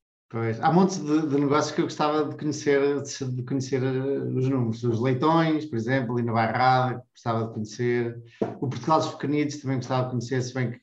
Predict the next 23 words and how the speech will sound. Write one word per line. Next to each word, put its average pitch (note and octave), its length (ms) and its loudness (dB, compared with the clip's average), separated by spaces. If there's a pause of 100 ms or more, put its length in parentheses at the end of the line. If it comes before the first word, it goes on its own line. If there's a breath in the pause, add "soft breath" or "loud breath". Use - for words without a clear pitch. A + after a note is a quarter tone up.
esse B2+ 340 -8
acho A#2+ 240 -6
que A#2+ 60 -8
não, A#2 180 -2
não, A#2 300 -4
<laughs> A2+ 240 -4
não C3 180 0
vamos B2+ 260 0
conseguir A2+ 440 -6
porque A2 180 -10
está A2 160 -4
dentro A2 300 -4
de A2+ 80 -2
uma A2+ 160 0
fundação. B2 580 -2 (380 loud breath)
Há, F#3 40 2
assim, C4 140 0
várias F3+ 240 0
coisas D#3 260 -4
que - 40 -12
gostava C#3 300 -4
de B2 80 -8
conhecer. A2+ 400 -12